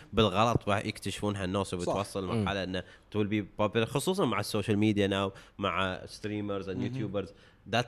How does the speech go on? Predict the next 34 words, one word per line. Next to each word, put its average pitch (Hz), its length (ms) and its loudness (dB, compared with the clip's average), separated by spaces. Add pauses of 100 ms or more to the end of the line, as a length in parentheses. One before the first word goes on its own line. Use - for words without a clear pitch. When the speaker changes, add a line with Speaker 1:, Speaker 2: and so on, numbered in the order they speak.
(160)
Speaker 1:
that 123 140 2 (100)
thing 127 260 4
makes 110 280 2
the، - 500 -4
the 101 140 -4
games 95 300 -4
more 90 100 -2 (100)
popular، 76 240 -8
صح؟ 98 240 0 (400)
بس 139 380 6 (380)
you 135 120 2
have 147 260 4
less 127 220 2
chance، 73 300 -2
لأن 110 180 0
أنت 123 220 -2
في 117 100 -2
الن-، 117 460 -4
أنت، 113 180 -6
أنت 110 380 -4
business 123 400 -2
and 101 300 -6
you، 113 200 0
the، 113 380 -2
if - 120 -10
you 117 120 2
don't 135 440 4
go 113 320 4
with 95 160 -2
the 90 300 0
opportunities 113 600 -4
that 92 220 -6
you 101 80 -6
have, 127 200 -6